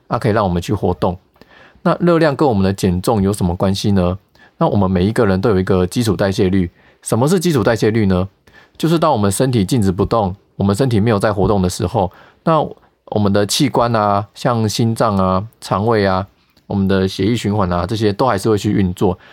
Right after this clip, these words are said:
那一整天下来，我们身体自己会去消耗热能，那这个热能就叫做基础代谢率。那如果用不正确的方式去节食，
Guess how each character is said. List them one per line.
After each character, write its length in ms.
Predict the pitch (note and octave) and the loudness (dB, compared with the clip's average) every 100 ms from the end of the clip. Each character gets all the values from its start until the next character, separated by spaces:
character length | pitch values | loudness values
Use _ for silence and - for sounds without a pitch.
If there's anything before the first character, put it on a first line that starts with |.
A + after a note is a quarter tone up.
| - - | -20 -6
那 80 | D3+ | -4
一 120 | E3 | -2
整 120 | C3 G2+ | 0 0
天 140 | A#2 | 0
下 160 | B2+ A2+ | 0 0
来， 140 | F#2+ | 0
我 80 | F#2+ | 0
们 160 | F2+ F#2 | -2 -2
身 240 | - B2+ | -2 -2
体 160 | B2 E2+ | 0 -2
自 160 | C#3 | -2
己 140 | G2 F#2 | 0 2
会 140 | A2 | 0
去 180 | G2+ A2+ | 0 -2
消 320 | G2 - G#2 | -2 0 -2
耗 280 | G#2+ G2 F2+ _ - | 0 -2 -2 _ -6
热 180 | B2 G2 | 0 0
能， 200 | F2 A#2+ - - _ _ | 0 -6 -12 -20 _ _
那 160 | C#3 A2+ | -2 -2
这 100 | C3 | 0
个 80 | A2+ | 0
热 140 | A#2 | 2
能 120 | F#2 | 0
就 120 | F2+ G2 | -2 -2
叫 140 | G2 | -2
做 180 | G2+ F#2 | 0 -2
基 180 | - G#2+ | -2 -2
础 140 | F#2+ | -2
代 160 | F#2 F2 | -2 -4
谢 160 | - | -2
率。 180 | F2+ F#2 - _ _ - - - _ - _ | -2 -2 -6 _ _ -20 -20 -20 _ -20 _
那 100 | - | -2
如 120 | F3 F3+ | 2 2
果 140 | B2+ | 2
用 220 | C3 D3 | 2 0
不 140 | A#2+ B2+ | 0 0
正 180 | D3 | 0
确 100 | B2+ | 0
的 120 | A#2+ G#2 | 0 2
方 260 | A#2 A#2 | 0 -2
式 140 | A#2 G#2 | -2 -2
去 120 | A2+ | -4
节 300 | - F#2+ F#2+ | -2 0 2
食， 380 | - F#2+ F#2+ | 0 -4 -6